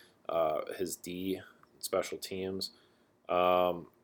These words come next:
so yeah, I'm gonna go with Ryan on this one just because it's, yeah, it's too hard to evaluate Pete's team right now. Um, Kyler on Thursday night, the Call of Duty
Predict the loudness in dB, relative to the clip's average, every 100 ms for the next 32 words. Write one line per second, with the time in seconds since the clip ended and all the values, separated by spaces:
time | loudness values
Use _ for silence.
0 | _ _ -4 6 8 8 4 6 10 10
1 | 8 2 4 4 2 0 0 -2 -4 -4
2 | -2 -2 0 0 0 0 2 6 6 6
3 | 6 6 6 4 -2 -6 -6 -4 -4 -2
4 | -2 -2 -4 -6 -18 -20 -20 _ 0 4
5 | 4 2 -2 6 10 10 10 6 4 4
6 | 4 2 0 2 4 6 4 -2 _ 0
7 | 4 6 4 0 -2 6 6 8 2 2
8 | 2 0